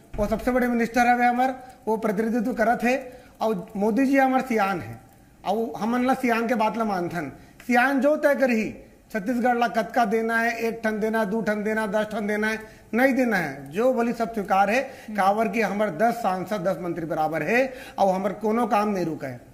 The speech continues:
पूरा देश में। छत्तीसगढ़ के विकास आमूल चूर परिवर्तन के साथ हुई, तो तुम देख लो,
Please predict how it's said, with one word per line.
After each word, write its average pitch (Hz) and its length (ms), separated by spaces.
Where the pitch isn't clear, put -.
पूरा 208 160
देश 180 300
में। 139 200
छत्तीसगढ़ 220 480
के 226 100
विकास 214 560
आमूल 226 360
चूर 247 240
परिवर्तन 226 520
के 226 60
साथ 208 240
हुई, 220 160
तो 226 100
तुम 214 380
देख 202 240
लो, 131 260